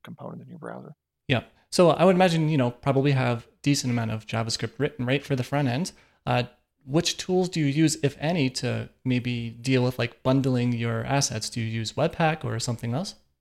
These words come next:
Speaker 1: Yep. So we use Webpack for all of our bundling and stuff. Um, so, like, N P M, Yarn, like, you know, um,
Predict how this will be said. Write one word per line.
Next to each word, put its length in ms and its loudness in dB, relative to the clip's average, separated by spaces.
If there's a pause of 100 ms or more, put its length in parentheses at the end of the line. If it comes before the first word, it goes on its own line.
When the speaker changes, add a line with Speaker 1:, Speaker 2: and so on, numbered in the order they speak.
(260)
Speaker 1:
Yep. 260 0
So 120 -4
we 120 -4
use 220 -4
Webpack 440 2
for 580 0
all 140 -2
of 80 -6
our 80 -4
bundling 360 -4
and 100 -10
stuff. 420 -4
Um, 440 -6 (120)
so, 160 -8
like, 240 -8
N 160 -6
P 180 -6
M, 360 -2
Yarn, 480 0
like, 380 -10 (360)
you 120 -12
know, 140 -10 (320)
um, 260 -8